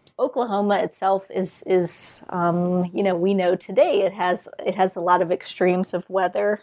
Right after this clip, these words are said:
You know, <laughs> it's got droughts, it's got tornadoes. And, you know, while those things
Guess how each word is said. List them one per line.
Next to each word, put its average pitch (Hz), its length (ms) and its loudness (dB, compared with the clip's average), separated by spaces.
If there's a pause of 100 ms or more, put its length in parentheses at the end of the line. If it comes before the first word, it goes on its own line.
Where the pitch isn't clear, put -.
(100)
You 208 120 -8
know, 208 160 0
<laughs> 208 60 4
it's - 280 -4
got 208 320 2
droughts, 180 640 -2
it's - 180 -2
got - 360 0
tornadoes. 185 800 0
And, 190 220 -2 (800)
you 302 80 -4
know, 240 100 2
while 208 260 4
those 220 220 -2
things 202 420 -2